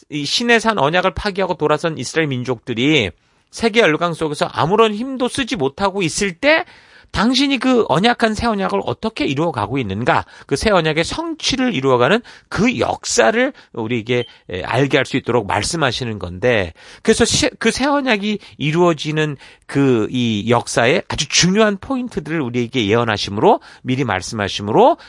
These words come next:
에, 후대에 누가 다니엘서를 보더라도 '아, 이거는 살아계신 하나님이 이렇게 이루셨구나'라는 걸 알 수 있도록 하는 그런 내용이 담긴 게 이제 다니엘서라고 그랬습니다. 자, 그런데 그 역사의 과정 중에 다니엘이 그 보고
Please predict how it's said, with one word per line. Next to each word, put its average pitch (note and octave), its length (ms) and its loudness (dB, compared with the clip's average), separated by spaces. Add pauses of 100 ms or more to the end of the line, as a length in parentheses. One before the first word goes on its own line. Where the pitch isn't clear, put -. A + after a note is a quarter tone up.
(140)
에, - 60 -2
후대에 G3 480 2
누가 G3 380 0
다니엘서를 D3 600 -4
보더라도 A2 460 -2
'아, A2 100 -2
이거는 D3+ 480 2 (260)
살아계신 G#3 480 0
하나님이 D3 400 0 (200)
이렇게 A2+ 360 -2
이루셨구나'라는 G2 680 -2
걸 B2+ 180 2 (200)
알 A2 220 -2
수 - 160 -4
있도록 G#2 380 -2
하는 F2 180 -6 (280)
그런 F#3 540 0
내용이 F#3 480 4
담긴 G#2+ 460 -6
게 F3 140 -2
이제 G2 260 -4 (180)
다니엘서라고 G#2 640 -2
그랬습니다. - 500 -16 (440)
자, D#3+ 100 2
그런데 G#3+ 500 4 (380)
그 D#3+ 140 -2
역사의 E3+ 340 0
과정 F3+ 400 -4
중에 F3 520 -2
다니엘이 D#3+ 500 -2
그 D3 80 -4
보고 B2+ 500 2